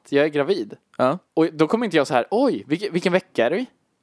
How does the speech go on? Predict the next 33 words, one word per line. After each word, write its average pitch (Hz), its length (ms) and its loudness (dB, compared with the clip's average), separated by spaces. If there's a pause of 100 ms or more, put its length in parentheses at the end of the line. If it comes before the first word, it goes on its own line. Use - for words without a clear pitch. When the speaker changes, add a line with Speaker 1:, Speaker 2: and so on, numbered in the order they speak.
Speaker 2:
Nej, 220 600 -2
<laughs> - 40 -20
precis. - 560 -6
Speaker 1:
Och 185 120 2
den 196 120 4
var 170 160 4
så 151 60 -2
här, 139 140 2
tre. 196 280 0
Och 139 60 2
jag 143 100 2
bara, 175 120 4
"Oh, 160 120 -2
du 135 200 0
borde 123 220 -4
inte 110 160 -8
sagt 110 260 -4
någonting. 107 280 -4
Speaker 2:
Nej, 117 80 0
Speaker 1:
Det 120 60 0
där 139 180 4
Speaker 2:
du, 143 80 0
Speaker 1:
kommer 147 180 -2
dö." 151 320 2
Speaker 2:
varför 135 260 0
sa 156 140 4
du 139 60 0
det 294 120 2
Speaker 1:
Jinx! 175 180 0
Speaker 2:
till 143 100 -2
mig? 156 240 0
Speaker 1:
Jinx! 254 720 0
<laughs> 196 160 0